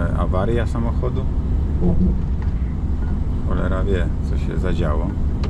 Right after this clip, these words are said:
A, kapcia, o, to po jakimś, jakiś dzwon był, to policja stała i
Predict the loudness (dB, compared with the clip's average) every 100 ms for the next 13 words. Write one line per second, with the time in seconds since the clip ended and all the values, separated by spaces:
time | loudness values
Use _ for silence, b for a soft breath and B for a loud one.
0 | 0 0 0 0 0 0 0 0 0 0
1 | 0 0 0 -2 -2 0 0 2 2 0
2 | 0 0 -2 0 0 0 0 -2 -2 -2
3 | 0 0 0 0 0 0 0 0 0 0
4 | 0 2 0 -2 -4 -4 -2 -2 -2 -2
5 | -2 0 0 0 0 -2